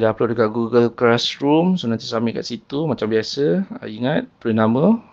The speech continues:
file name pun tukar nama. Ah, dekat awak punya submission pun tukar nama and make sure dalam bentuk P D F. And then submit via tutorial tiga punya link tu, eh. So, one hour, so nine forty-five saya akan get back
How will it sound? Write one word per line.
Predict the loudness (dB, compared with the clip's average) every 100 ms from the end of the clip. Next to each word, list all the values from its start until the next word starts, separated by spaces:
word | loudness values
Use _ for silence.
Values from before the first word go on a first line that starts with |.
| _
file | -2 2
name | 2 0
pun | -4
tukar | -12 -8 -4
nama. | -2 -2 0 -2 -4 _ -16
Ah, | -6 -2 -2
dekat | -4 -8
awak | -8 -8
punya | -8 -8
submission | -6 -6
pun | -6
tukar | -6 -4
nama | -4 -2 -2
and | -2 -4
make | -6 -6
sure | -4
dalam | 0 0
bentuk | -2 -8
P | -12
D | -12 -12
F. | -18 -20 -20 -20 _ _ _ _ _ -2
And | 0
then | 0
submit | -2 -2 -4 -2
via | 0 2 2 0
tutorial | -4 -8 -6 -6
tiga | -8 -14 -10 -6
punya | -4
link | -4 -6 -2
tu, |
eh. | -4 -4 _ _ _ _ _ _ _ _ _ _
So, | 0 4 6 8 8 8
one | 6
hour, | 6 8 8 6
so | 2
nine | 2 2 2 0
forty-five | 0 0 0 _ -8 -6 -6 -10 -4 -4 -4
saya | -8 -6 -8
akan | -10 -8 -4 -4 -4 -6 -8 -8
get | -6 -4
back | -6